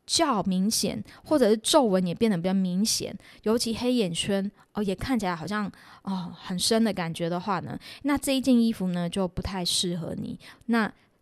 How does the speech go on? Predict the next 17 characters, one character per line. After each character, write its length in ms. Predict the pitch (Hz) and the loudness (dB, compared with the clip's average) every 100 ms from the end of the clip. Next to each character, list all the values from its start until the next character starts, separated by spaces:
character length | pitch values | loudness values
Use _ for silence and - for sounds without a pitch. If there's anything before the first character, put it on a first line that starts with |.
| _ | _
应 80 | 294 | 4
该 140 | 370 | 6
是 100 | 370 | 6
说 140 | 349 339 | 4 4
这 80 | 302 | 4
个 80 | |
颜 320 | 233 208 190 247 | 4 4 4 2
色 320 | - 233 - | 4 4 4
就 160 | - | -2
不 100 | 190 | -4
太 180 | - 214 | -4 -2
适 280 | 165 - - | 0 -2 -2
合 180 | 165 - | -6 -8
你。 240 | - - - - | -8 -12 -16 -16
好， 180 | - 190 - - | -8 -8 -10 -14
所 200 | - 302 | 2 4
以， 300 | 359 349 226 | 4 2 -2